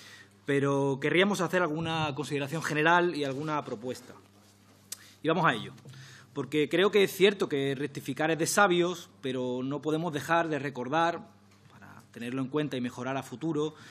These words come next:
que tanto el Partido Socialista como el Partido Popular han gobernado nuestro país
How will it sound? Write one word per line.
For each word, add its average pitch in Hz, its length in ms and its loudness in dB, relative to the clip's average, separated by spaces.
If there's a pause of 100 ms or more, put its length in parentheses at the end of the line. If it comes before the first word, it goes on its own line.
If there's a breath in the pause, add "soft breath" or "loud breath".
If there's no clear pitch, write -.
(260 loud breath)
que 123 120 -8
tanto 123 260 -6
el 117 60 -6
Partido 117 280 -6
Socialista 160 600 -2
como 123 340 -6
el 113 80 -10
Partido 113 340 -8
Popular 139 640 -4
han 139 160 -4
gobernado 151 380 0
nuestro 151 260 -6
país 156 360 0